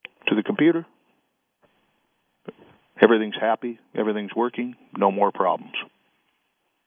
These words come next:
Case closed. But these are the things that we're up against. And your average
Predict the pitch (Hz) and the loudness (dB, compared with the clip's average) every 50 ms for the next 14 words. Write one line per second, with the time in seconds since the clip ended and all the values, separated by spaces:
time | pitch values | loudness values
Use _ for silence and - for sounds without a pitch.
0 | _ _ _ _ _ _ - - 208 107 107 - - - 101 90 82 90 - - | _ _ _ _ _ _ -4 0 0 0 0 0 0 0 0 0 0 -2 -8 -12
1 | - - - - _ _ _ _ _ _ _ _ _ _ - - - - - - | -12 -14 -16 -20 _ _ _ _ _ _ _ _ _ _ -20 -20 -20 -20 -18 0
2 | - - - - 226 233 233 233 240 190 196 170 - 190 180 170 151 - 135 139 | 4 4 6 6 6 4 4 4 2 0 -2 -4 -4 -8 -10 -10 -10 -10 -8 -8
3 | - - 127 139 170 202 - 170 160 - 104 90 - - - - - - - _ | -8 -6 -6 -6 -6 -6 -8 -10 -10 -10 -10 -10 -10 -14 -16 -16 -20 -20 -20 _
4 | _ _ _ _ _ _ _ _ _ _ _ _ _ _ _ _ _ _ _ _ | _ _ _ _ _ _ _ _ _ _ _ _ _ _ _ _ _ _ _ _
5 | _ _ _ - 120 120 120 110 110 113 131 143 170 180 160 131 113 | _ _ _ 2 4 6 8 8 8 10 10 8 8 6 4 2 -2